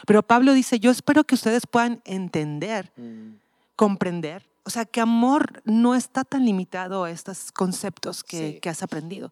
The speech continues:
Speaker 1: sino que es mucho más allá de, de lo que
Speaker 2: Ujú.
Speaker 1: podemos tal vez pensar o imaginar, ¿verdad? ¿Y cómo lo describe, verdad? Que, o sea, qué tan ancho, qué tan largo,
Speaker 2: Sí.
Speaker 1: qué tan alto y profundo es el amor de nuestro Dios.
Speaker 2: Sí.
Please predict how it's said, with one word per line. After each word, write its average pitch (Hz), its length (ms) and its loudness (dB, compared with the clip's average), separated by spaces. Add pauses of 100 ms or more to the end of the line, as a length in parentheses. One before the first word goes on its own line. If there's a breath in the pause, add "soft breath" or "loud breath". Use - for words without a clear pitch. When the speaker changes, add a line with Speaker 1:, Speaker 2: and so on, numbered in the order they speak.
(260 loud breath)
Speaker 1:
sino 214 260 2
que 233 200 -2
es 226 100 -6
mucho 247 300 -4
más 196 400 -10
allá 196 460 -6
de, 185 240 -8
de 170 100 -8
lo 170 80 -8
que - 120 -10
Speaker 2:
Ujú. 117 40 -18
Speaker 1:
podemos 175 420 -6 (200 soft breath)
tal 196 140 -2
vez 208 180 -2
pensar 196 360 -6
o 208 40 -6
imaginar, 208 520 -8 (460 loud breath)
¿verdad? 214 220 2
¿Y 233 180 -2
cómo 247 240 0
lo 302 100 2
describe, 233 440 -2
verdad? 180 280 -6
Que, 226 120 -8
o 220 80 0
sea, 226 160 -6
qué 262 180 -6
tan 294 420 0 (240)
ancho, 233 460 0
qué 226 180 -8
tan 247 540 -4
largo, 202 680 0
Speaker 2:
Sí. - 40 -20 (300 loud breath)
Speaker 1:
qué 233 140 -2
tan 247 300 -2 (100)
alto 254 500 0
y 220 120 -4
profundo 240 920 0
es 202 340 -10
el 190 160 -12
amor 175 280 -6
de 170 100 -10
nuestro 156 260 -12
Dios. - 160 -16
Speaker 2:
Sí. - 120 -18